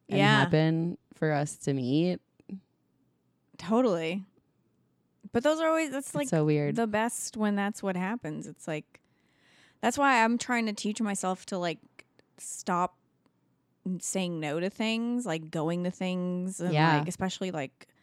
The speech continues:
Speaker 2: 'cause I just, I love being home. <laughs> But I'm
Speaker 1: Yeah.
Speaker 2: like, "I need to go out and do," like, I force myself to go out Friday
Speaker 1: Yeah.
Speaker 2: night, like,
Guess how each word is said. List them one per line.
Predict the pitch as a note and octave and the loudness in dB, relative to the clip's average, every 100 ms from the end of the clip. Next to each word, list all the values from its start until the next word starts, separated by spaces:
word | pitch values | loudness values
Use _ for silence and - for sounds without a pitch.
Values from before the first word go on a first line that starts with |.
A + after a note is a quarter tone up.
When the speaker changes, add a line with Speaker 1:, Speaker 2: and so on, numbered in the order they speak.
| _ _ _ _ _ _ _ - | _ _ _ _ _ _ _ -12
Speaker 2:
'cause | G#3 | -8
I | F#3+ | -6
just, | F#3 - | -8 -8
I | F3+ | -8
love | F#3 F3 E3+ | -6 -4 -4
being | F3+ E3 E3 | -4 -6 -4
home. | E3 D3+ D#3+ G3+ | -6 -6 -4 -4
<laughs> | - - - - - E4+ - | -4 0 0 0 0 -4 2
But | C4+ - | 2 4
I'm | F3 | 6
Speaker 1:
Yeah. | E3+ D3+ | 8 8
Speaker 2:
like, | D3 | 6
"I | C4 | 4
need | A3 A#3+ | 4 2
to | F#4 | 2
go | C#4 F3 | 0 0
out | E3+ E3+ | 0 -2
and | D3+ | -8
do," | C#3+ | -6
like, | - G#3+ - - - | 0 -2 -2 -12 0
I | A#3+ | 0
force | - G#3+ A3 G3+ | 2 2 2 2
myself | G3 F3+ E3+ | -2 -2 -2
to | - | -6
go | E3 E3+ | -4 -2
out | D#3 D3+ - | 0 -2 -2
Friday | D#3 D#3 | 0 2
Speaker 1:
Yeah. | C3+ - | 2 -2
Speaker 2:
night, | C#3 D3 B2+ - | -4 -6 -8 -10
like, | E3 C#3+ B2+ - - | -8 -8 -8 -10 -16